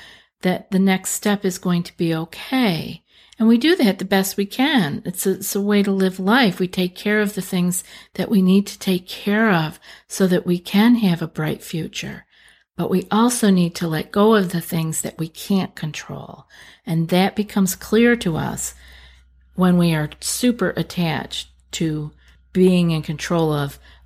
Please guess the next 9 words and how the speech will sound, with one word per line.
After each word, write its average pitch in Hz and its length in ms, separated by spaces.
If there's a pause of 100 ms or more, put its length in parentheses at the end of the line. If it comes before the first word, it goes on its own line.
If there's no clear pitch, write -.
(100)
other 180 320
people, 240 800 (580)
other 208 340 (240)
things 226 440
that - 160
are 180 160
not 196 380
in 196 280
our 165 500